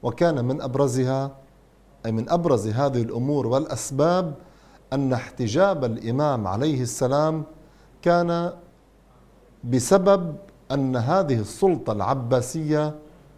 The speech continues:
تحاول بكل الوسائل النيل من الإمام لقتله واغتياله.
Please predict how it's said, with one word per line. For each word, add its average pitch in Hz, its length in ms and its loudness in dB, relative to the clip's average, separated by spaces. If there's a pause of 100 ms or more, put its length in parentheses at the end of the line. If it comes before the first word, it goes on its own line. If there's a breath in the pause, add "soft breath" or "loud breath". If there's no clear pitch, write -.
(400 loud breath)
تحاول 208 800 2 (760)
بكل 139 480 0
الوسائل 151 880 0 (140)
النيل 175 640 2 (220)
من 131 160 0
الإمام 135 680 -2
لقتله 143 840 -2 (560)
واغتياله. 95 800 0